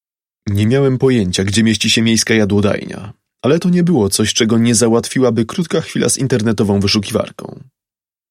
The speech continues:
Bardziej martwiłem się tym, z czym przyjdzie mi się zmierzyć w tym miejscu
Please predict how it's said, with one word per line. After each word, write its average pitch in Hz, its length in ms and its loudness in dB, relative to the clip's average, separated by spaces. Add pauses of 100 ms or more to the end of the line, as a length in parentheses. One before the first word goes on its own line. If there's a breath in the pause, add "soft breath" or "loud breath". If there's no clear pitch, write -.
(360)
Bardziej 101 460 2
martwiłem 123 440 0
się 123 140 -2
tym, 151 200 0
z - 120 -2
czym 160 220 -4
przyjdzie 143 360 -2
mi 135 100 -2
się 131 140 0
zmierzyć 104 400 0
w - 80 -12
tym 101 160 0
miejscu - 640 -8